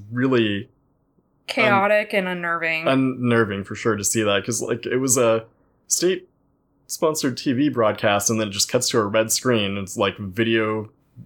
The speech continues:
Speaker 1: interrupted or whatever, and then, uh, they cut back after, like, a moment or two, and it's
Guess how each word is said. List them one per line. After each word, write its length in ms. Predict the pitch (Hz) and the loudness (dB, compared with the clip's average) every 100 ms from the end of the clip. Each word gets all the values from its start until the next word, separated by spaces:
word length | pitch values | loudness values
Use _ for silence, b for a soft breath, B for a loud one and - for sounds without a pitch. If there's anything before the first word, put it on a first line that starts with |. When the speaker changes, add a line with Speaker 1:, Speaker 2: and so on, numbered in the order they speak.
| - | -4
Speaker 1:
interrupted 460 | 120 117 117 110 | 0 2 2 0
or 80 | 98 | 0
whatever, 480 | 98 92 95 98 98 | 0 0 2 2 2
and 240 | 98 101 | 0 -2
then, 340 | 101 98 98 98 _ _ _ _ _ - | -2 -2 -4 -8 _ _ _ _ _ -2
uh, 280 | 110 107 | 2 2
they 120 | 101 104 | 0 -2
cut 260 | - 127 | -4 -2
back 340 | 113 104 101 - | 0 2 0 -2
after, 540 | 104 98 104 98 101 | -4 -2 -2 -2 -2
like, 180 | 101 92 | -2 -4
a 80 | 104 | -2
moment 280 | 110 117 | 0 0
or 80 | 104 | 0
two, 520 | 95 - 101 98 95 98 | -4 -4 -4 -4 -6 -6
and 120 | 101 | -4
it's 400 | 104 98 - - | -2 0 -2 -4